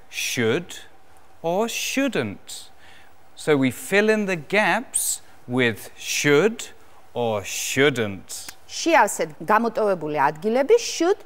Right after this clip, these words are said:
Speaker 2: shouldn't-ის გამოყენებით. Როგორ-, რა-, როგორც ვივარჯიშეთ. The first example we will do together. For example, you,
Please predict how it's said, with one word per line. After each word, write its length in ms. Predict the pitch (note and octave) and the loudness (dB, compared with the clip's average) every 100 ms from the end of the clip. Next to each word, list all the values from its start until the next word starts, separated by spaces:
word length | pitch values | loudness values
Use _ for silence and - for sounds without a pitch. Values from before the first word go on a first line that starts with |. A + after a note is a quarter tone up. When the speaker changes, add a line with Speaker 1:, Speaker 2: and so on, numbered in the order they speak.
| - | -14
Speaker 2:
shouldn't-ის 640 | - C4 A3 C#4+ C#4+ A4 - | -6 -2 0 0 0 0 4
გამოყენებით. 760 | F#3+ E3+ - B2+ G2 - - - - - - | 2 2 -2 -6 -6 -10 -12 -14 -20 -20 -2
Როგორ-, 180 | F4 - A#3 | -2 0 4
რა-, 160 | C4 B3 | 6 6
როგორც 300 | E4+ A#4 - A#3+ | 2 0 0 0
ვივარჯიშეთ. 680 | F3+ D#3 - A#2 - - - - - - | 2 0 -2 -14 -14 -16 -18 -20 -20 -8
The 120 | G3 B3+ | -4 2
first 380 | A#4 C5 - | 4 4 2
example 760 | E4 G#3 F#3 D#3+ D#3+ - C4+ B3+ | -4 -2 0 2 0 2 2 2
we 140 | B3 | 2
will 180 | A3+ A3 | 4 2
do 240 | F3 A3+ B3 | 2 0 0
together. 600 | - E3 D3+ G2+ - - - - - - - | -2 -2 -2 -2 -8 -14 -18 -20 -20 -18 0
For 180 | A4 G#4+ | 4 4
example, 520 | G#3+ E3 - - - - | 2 -4 -4 -8 -14 -12
you, 840 | D#3+ E3+ D4+ G4+ G#3 F#3+ C4 G#4+ | -12 2 6 6 6 2 2 0